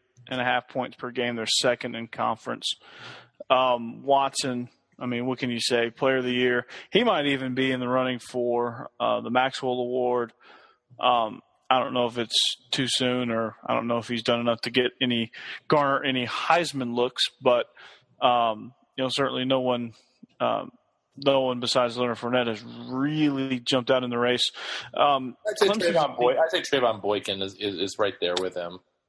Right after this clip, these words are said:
Speaker 1: Yeah, that's true. Yeah, Trayvon Boykin. Uh, but you got, I mean, you know, a-, as an outside shot, you gotta, you gotta at least consider Deshaun Watson.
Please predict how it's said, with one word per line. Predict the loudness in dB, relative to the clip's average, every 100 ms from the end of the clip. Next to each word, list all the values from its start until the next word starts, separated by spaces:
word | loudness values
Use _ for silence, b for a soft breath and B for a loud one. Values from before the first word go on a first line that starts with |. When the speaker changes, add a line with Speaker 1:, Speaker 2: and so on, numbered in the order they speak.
| _ _
Speaker 1:
Yeah, | 2 2 2 -2 -4
that's | 0 0
true. | 0 -4 -2
Yeah, | 0
Trayvon | 2 2 4 2 2
Boykin. | 2 2 0 0 0
Uh, | 2 2
but | 2 0
you | 2
got, | 2 2
I |
mean, | 0 -4 -8 -14 B B B -20 _
you | 2
know, | 2 2 2
a-, |
as | 2 2 0
an | 0
outside | 0 0 0 0
shot, | 2 0 0
you | 0
gotta, | 2 2 0 -2
you | 0
gotta | 2 2
at | 0
least | -4 -4
consider | -4 -2 0 -2
Deshaun | 0 0 0 2
Watson. | 0 0 -6 -8